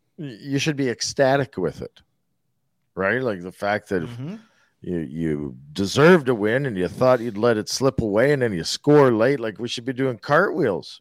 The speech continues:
Speaker 1: And, uh, if they hadn't screwed things up earlier in the year, and if they were tighter, 'cause Winnipeg continues to do everything they can to keep you in it. Like, I, I think they lost again to
Speaker 2: They
Speaker 1: San
Speaker 2: lost in
Speaker 1: Jose.
Speaker 2: overtime. San Jose scored late, so they do get an extra point. But yeah, they,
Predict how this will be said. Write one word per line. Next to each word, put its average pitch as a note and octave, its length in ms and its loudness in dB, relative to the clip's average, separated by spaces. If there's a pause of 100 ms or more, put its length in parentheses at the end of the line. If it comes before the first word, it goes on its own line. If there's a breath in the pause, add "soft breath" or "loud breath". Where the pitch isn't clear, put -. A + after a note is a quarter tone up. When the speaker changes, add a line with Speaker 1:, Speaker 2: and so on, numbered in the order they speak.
(140)
Speaker 1:
And, G2+ 480 -4
uh, G#2 280 -4 (640)
if G#2 120 -8
they A2+ 120 0
hadn't C3 340 0
screwed C3+ 440 -4
things G#2+ 260 -6
up G#2+ 200 -2
earlier A2+ 320 0
in G2+ 120 -2
the G2+ 60 -6
year, C#3 460 0
and G2+ 120 -8
if F#2+ 220 -16
they A#2+ 140 -4
were G#2+ 160 -4 (120)
tighter, C#3+ 320 2
'cause B2 180 0
Winnipeg C#3+ 540 2
continues A2 580 -6
to F#2+ 100 -14
do F2+ 200 0
everything G#2+ 420 -2
they C3 180 0
can E2+ 360 -6 (340 loud breath)
to - 100 -6
keep - 280 -4
you D#2+ 120 -6
in E3 120 -2
it. - 240 -12 (240)
Like, E2+ 240 -12
I, E2+ 60 -6 (220)
I D2+ 60 -16 (300)
think A#2+ 160 -14
they A2+ 140 -4
lost F2 420 -4
again E2+ 320 -8
to D2 200 -12 (260 soft breath)
Speaker 2:
They D3 100 -4
Speaker 1:
San C#3+ 100 0
Speaker 2:
lost F#3 240 0
in E3+ 80 -2
Speaker 1:
Jose. D#3 100 0
Speaker 2:
overtime. D3 680 -4 (100)
San D3 240 -6
Jose D3 220 -4
scored C#3+ 320 -6
late, C3+ 200 -2
so C#3+ 120 -8
they C3 100 -4
do C#3 160 -4
get C#3+ 140 -4
an C#3 80 -6
extra C3+ 260 -8
point. C3 260 -8
But C#3 120 -10
yeah, F3 180 -4
they, D#3 180 -6